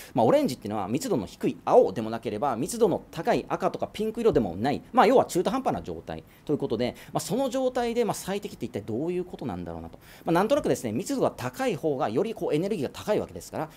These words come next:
イーユーブイがバンバン出るんじゃないかと、まあ、思ったわけなんですけれども、実はそうではないと。理由はですね、これ先ほども言及したんですけれども、イーユーブイはまあ非常に波長が短いので、あらゆるものに吸収されてしまうと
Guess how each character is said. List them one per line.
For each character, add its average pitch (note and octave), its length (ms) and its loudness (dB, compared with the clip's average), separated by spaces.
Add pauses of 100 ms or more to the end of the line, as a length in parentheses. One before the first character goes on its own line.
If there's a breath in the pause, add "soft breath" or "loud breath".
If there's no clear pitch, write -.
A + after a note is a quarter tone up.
イ F3+ 100 -2
ー - 20 0
ユ G#3 120 4
ー - 40 -2
ブ F3+ 80 6
イ D#3+ 40 4
が - 80 0
バ C#3+ 120 2
ン G3 80 0
バ C#3+ 80 0
ン F#2 80 -4
出 G#2+ 100 0
る A3+ 140 0
ん - 20 0
じ A2+ 80 -2
ゃ G2+ 40 -4
な F#2+ 100 -4
い F2+ 40 -8
か E2+ 100 -10
と、 - 120 -10 (320 loud breath)
ま G#3 100 6
あ、 C3 40 8
思 F3+ 120 4
っ - 80 -2
た F#2 140 -2
わ A2+ 100 0
け A#2+ 120 -4
な F#2+ 80 -4
ん F#2 100 -6
で F2 80 -8
す - 80 -12
け - 80 -8
れ G#2+ 40 -4
ど A2 40 -4
も、 G2+ 60 -6
実 - 200 -2
は - 60 4
そ A#3+ 240 2
う - 20 4
で A2 60 0
は D#2 120 -8 (140)
な A#2+ 140 -2
い A#2+ 100 -2
と。 - 140 -14 (640 loud breath)
理 A#2+ 140 -2
由 A#3+ 80 0
は C4 100 6
で C#3 40 0
す - 60 -6
ね、 A2 80 -4
こ A#2 80 -6
れ A2 60 -8
先 B2 160 -8
ほ G3+ 100 2
ど G#3 80 0
も F3+ 80 0
言 E3+ 180 -2
及 F3+ 140 -6
し E3 60 -6
た F3+ 80 -4
ん D3+ 40 0
で A2+ 60 -2
す - 80 -10
け G#2 60 -6
れ G#2 40 -2
ど A#2 60 -2
も、 A#2 160 -2
イ D3+ 80 -6
ー A3+ 140 -4
ユ A#3+ 140 0
ー - 20 -2
ブ A3 100 -2
イ F3+ 60 2
は C3+ 80 2
ま B2 60 -4
あ - 20 -8
非 F3+ 160 -6
常 B3+ 80 4
に E3+ 60 -2
波 D#3+ 160 2
長 A#3+ 180 2
が A3 60 2
短 D#3+ 280 0
い - 20 0
の C3 120 0
で、 - 120 -4
あ C#3+ 140 2
ら A3+ 140 4
ゆ A#3+ 100 0
る A#3 80 0
も G#3 140 0
の F#3+ 80 -2
に G3+ 100 -2
吸 G3 220 -2
収 F#3+ 180 -4
さ C#3 180 -8
れ F3 120 -4
て E3 100 -8
し - 240 -6
ま E3+ 100 -2
う C#3 60 0
と - 120 -8